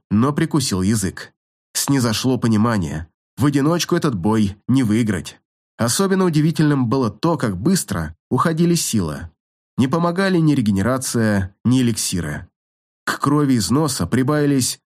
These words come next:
красные полоски из ушей, начал пропадать звук. Тем не менее, Тайлин успел услышать последний крик одного из магов.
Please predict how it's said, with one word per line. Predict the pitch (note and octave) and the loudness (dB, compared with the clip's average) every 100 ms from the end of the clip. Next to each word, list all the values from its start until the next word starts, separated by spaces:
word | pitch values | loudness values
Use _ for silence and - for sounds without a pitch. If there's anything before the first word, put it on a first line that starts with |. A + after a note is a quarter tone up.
| - | -6
красные | D3 D3+ C#3+ D3 | -2 -2 0 0
полоски | C#3 B2 B2+ B2 B2+ | 0 0 0 0 0
из | G#2 | 0
ушей, | G2+ - B2 E2 D2+ _ _ | 0 0 0 -2 -8 _ _
начал | - G#2 C3+ C#3+ D3 | 0 0 2 0 0
пропадать | D3 C3+ G2+ A2 F#2 | 0 -2 0 0 -2
звук. | G2 G#2+ - - _ _ _ _ - | 0 -2 -2 -10 _ _ _ _ -4
Тем | - A#2+ | 0 2
не | A#2+ | 4
менее, | A#2+ C3 A#2+ G#2 | 4 2 2 0
Тайлин | G2 F#2+ C3 G2+ D2+ - _ _ - | 0 2 2 0 -4 -14 _ _ -4
успел | C3 - D#3+ D#3+ | -2 0 0 2
услышать | C#3+ D3 D3 C#3 - | 0 0 0 0 -2
последний | A#2 - C3+ B2 G#2 | -2 0 0 2 0
крик | A2+ C3 - - | 2 0 -2 -8
одного | - A2+ A2+ A2 | -4 -2 0 0
из | F#2 | 2
магов. | A2 G#2+ C#2+ - | 0 0 -4 -14